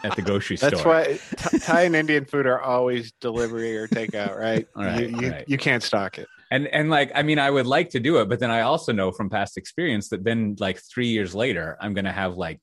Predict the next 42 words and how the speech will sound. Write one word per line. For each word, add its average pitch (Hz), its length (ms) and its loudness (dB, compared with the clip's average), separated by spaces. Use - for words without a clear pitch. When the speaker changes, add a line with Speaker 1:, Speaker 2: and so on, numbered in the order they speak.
Speaker 1:
you 101 120 -6
know, 76 360 -12
this 92 180 -8
jar 92 460 -2
of 80 140 -10
garam 90 340 -6
masala 82 580 -8
around. 76 580 -12
Like, 95 200 -12
I 98 100 -4
just, 95 260 -10
I 107 120 -2
don't 104 160 -2
make 101 180 -4
it - 140 -8
frequently 80 420 -10
enough 76 300 -12
that - 180 -12
it 65 60 -12
Speaker 2:
Yep. 73 60 -14
Speaker 1:
justifies 71 640 -10
the 67 80 -14
ingredients. 64 520 -16
But 104 120 -4
this 156 220 0
one, 82 320 -4
very 82 480 -8
simple, 62 320 -18
straightforward. 65 580 -14
So 131 160 0
with 135 140 2
that, 147 320 0
as 78 140 -8
always, 92 340 -2
this 98 180 -10
has 87 100 -8
been 73 160 -12
Software 90 360 -6
Defined 82 360 -6
Talk. 104 360 -4
As 117 140 -2
promised, - 720 -8